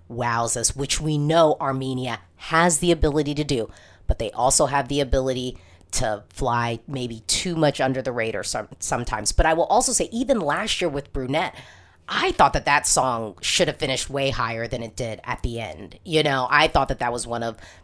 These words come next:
the best <laughs> songs that we had last year. It was in my top ten. So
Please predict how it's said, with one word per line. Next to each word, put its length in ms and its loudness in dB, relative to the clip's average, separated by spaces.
the 140 -4
best 500 -2
<laughs> 40 2
songs 400 0
that 140 -2
we 120 -4
had 280 -4
last 400 -2
year. 200 -6
It 120 -2
was 160 -2
in 100 -4
my 200 -4
top 280 -10
ten. 300 -10
So 520 8